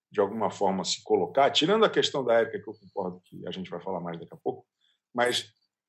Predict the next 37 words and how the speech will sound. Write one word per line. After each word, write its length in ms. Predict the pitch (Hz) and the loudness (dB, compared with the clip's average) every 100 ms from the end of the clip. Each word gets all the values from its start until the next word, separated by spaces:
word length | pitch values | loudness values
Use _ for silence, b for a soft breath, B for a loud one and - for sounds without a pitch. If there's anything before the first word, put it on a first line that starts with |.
| - | 4
toda 180 | 226 196 | 6 8
vez 160 | 143 | 6
que 80 | 135 | 4
ele 80 | 110 | -2
se 120 | - | -2
posicionou, 480 | 110 92 104 107 110 | -4 -4 -4 -2 0
e-, 180 | 101 - | 0 0
ele 320 | 95 123 - _ - | -2 -2 -8 _ -6
mandou 320 | 175 226 269 | -2 2 2
bem, 640 | - 185 226 214 143 127 - - _ - | 4 4 4 4 2 -2 -6 -16 _ -4
pô, 400 | - 143 - - _ _ _ _ _ | 2 2 0 -10 _ _ _ _ _
articula. 920 | 135 139 - - - 214 214 190 180 - | -6 -4 -4 -6 2 6 10 10 10 6
A 80 | - | 4
gente 260 | 190 196 | 4 2
não 140 | 170 143 | -2 2
tá 100 | 165 | 0
acostumado 480 | - - 127 151 135 | 0 -10 -2 2 2
a 80 | |
participar 420 | - 113 - - 127 | 2 0 -2 -8 -4
de 100 | 120 | 0
reality 260 | 120 117 | 0 0
show 160 | 135 135 | -4 -4
que 120 | - | -6
concatena 600 | - 113 110 101 123 113 | -12 0 0 2 -2 -2
ideia, 360 | 87 117 107 60 | 2 4 4 0
ele 140 | 64 | -6
concatena 560 | - 147 - - 131 113 | -8 -4 -4 -4 -4 -4
muito 280 | 107 104 104 | -8 -10 -6
bem. 360 | 117 147 135 _ _ _ _ - | -6 -6 -10 _ _ _ _ -4
Então, 240 | 139 180 | 0 2
é, 240 | 156 196 151 | 2 2 4
é 40 | |
um, 400 | 202 202 160 120 - | 2 0 -6 -8 -8
é 40 | |
uma 160 | 165 - | -6 -6
figura 280 | 127 123 | -4 -2
interessante 720 | 107 107 98 - 123 165 170 | -2 -2 -2 -2 -4 -6 -8